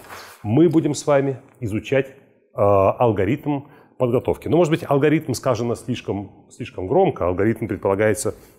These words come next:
э, сложная система, разветвлённая. Наш алгоритм, наша система будет очень простой, будет включать три пункта, но в этом трё-, в этих трёх пунктах будут ещё и некие подпункты, некие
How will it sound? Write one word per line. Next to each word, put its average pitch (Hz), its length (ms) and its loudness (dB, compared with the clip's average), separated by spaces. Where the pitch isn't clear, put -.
э, 76 100 -6
сложная 147 400 2
система, 101 400 -2
разветвлённая. 139 680 0
Наш 160 300 0
алгоритм, 139 500 -2
наша 139 240 0
система 117 440 -2
будет 90 260 -2
очень 101 280 -6
простой, 175 460 -2
будет 135 200 0
включать - 440 -6
три 101 160 -6
пункта, 190 440 -2
но 107 120 2
в 135 40 4
этом 101 240 0
трё-, 104 400 -6
в 95 100 -2
этих 113 220 -2
трёх 95 220 -6
пунктах 190 400 -2
будут 180 240 4
ещё 139 240 0
и 110 160 2
некие 110 320 -2
подпункты, 110 720 -2
некие 101 640 0